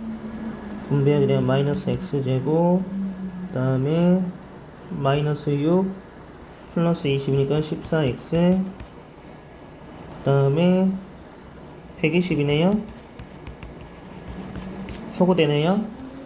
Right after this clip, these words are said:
얘는 X, 마이너스 X 플러스 십사니까 X는 영 또는 십사가 되는 거고, 십사가 되는 거지.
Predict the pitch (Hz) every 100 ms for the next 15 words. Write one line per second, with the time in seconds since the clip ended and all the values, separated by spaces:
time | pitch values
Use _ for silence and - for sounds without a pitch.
0 | - - - - - - 143 143 143 151
1 | 151 - - - - - - - - 139
2 | 139 - - 156 147 135 147 147 147 139
3 | 139 - 151 151 147 151 147 - 147 135
4 | 127 156 175 180 180 - - - - -
5 | - - - - - - - - - -
6 | 139 - 160 143 139 143 139 151 147 156
7 | 165 165 160 - 156 147 131 131 135 156
8 | 160 196 185 180 127 120 113 135 185